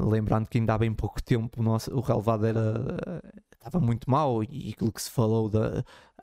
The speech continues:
a quando da, da alteração da empresa que tratava do relevado, que, que supostamente para poupar dinheiro, e agora terminamos com o melhor relevado. Também é preciso dar aqui os parabéns então a toda a equipa que trata do relevado. É, é mais isso que eu queria falar, é,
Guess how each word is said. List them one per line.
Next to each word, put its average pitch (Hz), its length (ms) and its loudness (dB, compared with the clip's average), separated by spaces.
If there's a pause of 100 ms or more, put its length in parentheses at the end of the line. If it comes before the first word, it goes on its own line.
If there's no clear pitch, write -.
a - 120 0
quando 110 400 0
da, 107 340 2
da 107 80 2
alteração 107 640 0
da 107 80 4
empresa 110 440 2
que - 60 -12
tratava 110 340 0
do 107 120 2
relevado, 117 420 2 (560)
que, - 240 0
que - 140 -8
supostamente 104 500 0
para - 120 -10
poupar - 340 -2
dinheiro, 110 340 0
e 117 160 2
agora 107 340 0 (260)
terminamos 104 420 0
com - 120 -4
o 107 40 2
melhor 107 240 0
relevado. 117 340 0
Também 110 220 0
é - 20 0
preciso - 240 -4
dar 113 140 2
aqui 110 160 -2
os - 100 -2
parabéns 113 460 2
então 117 320 0 (520)
a 113 440 2
toda 110 180 2
a 110 60 2
equipa 117 280 0
que - 80 -6
trata 120 220 2
do 113 80 0
relevado. 127 580 2 (300)
É, - 220 2
é - 20 2
mais 127 240 2
isso 123 160 0
que - 80 -2
eu 110 40 0
queria 120 140 0
falar, 123 300 0
é, - 160 0